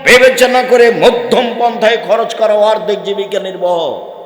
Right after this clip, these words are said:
মধ্যম পন্থায় খরচ করা অর্ধেক জীবিকা নির্বাহ। আয় অনুপাতে ব্যয় করা অর্ধেক জীবিকা নির্বাহ। বোকামি খরচ করলে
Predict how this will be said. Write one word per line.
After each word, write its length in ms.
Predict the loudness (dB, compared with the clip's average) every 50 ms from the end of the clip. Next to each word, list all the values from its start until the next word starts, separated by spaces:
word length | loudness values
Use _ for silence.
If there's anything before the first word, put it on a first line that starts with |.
| -20 -20 -20 -20 -20 -20 -20 -20 -20 -20 -20 -20 _ _ _ _ -2
মধ্যম 680 | 2 4 4 4 2 2 2 4 4 4 4 2 0 -2
পন্থায় 500 | 0 0 0 0 -2 0 2 2 2 2
খরচ 400 | 2 0 0 2 2 2 0 -2
করা 420 | -2 0 2 4 4 4 4 2 0 -4 -8 -10 -10 -12 -12 -14 -16 -16 -18 -18 -12 -4
অর্ধেক 460 | 2 4 4 4 4 4 4 4 4 4 0
জীবিকা 380 | -2 -2 -2 -2 -2 0 0 0
নির্বাহ। 600 | 2 2 0 2 4 4 6 6 6 4 4 2 0 -2 -6 -8 -8 -10 -10 -12 -12 -14 -16 -16 -18 -18 -18 -20 -16 -12
আয় 420 | -6 -2 2 4 4 6 6 4 4
অনুপাতে 520 | 4 2 2 2 2 2 2 2 2 2
ব্যয় 320 | 4 4 6 6 6 4 4 2
করা 420 | 4 4 6 6 4 4 2 0 -4 -8 -10 -10 -12 -12 -12 -14 -14 -14 -14 -16 -16 -6 0
অর্ধেক 460 | 2 4 4 4 4 2 2 2 2 2 0
জীবিকা 420 | -4 -4 -4 -4 -4 -2 0 0 0
নির্বাহ। 600 | 0 0 0 2 2 2 4 4 2 2 0 -4 -6 -10 -12 -12 -14 -16 -16 -18 -18 -20 -20 -20 -20 -20 -16 -6
বোকামি 540 | -2 0 0 0 0 0 0 0 0 -4
খরচ 380 | -6 -4 -2 -2 -2 -2 -4 -6
করলে 520 | -6 -6 -4 -4 -2 -2 0 -2 -2 -4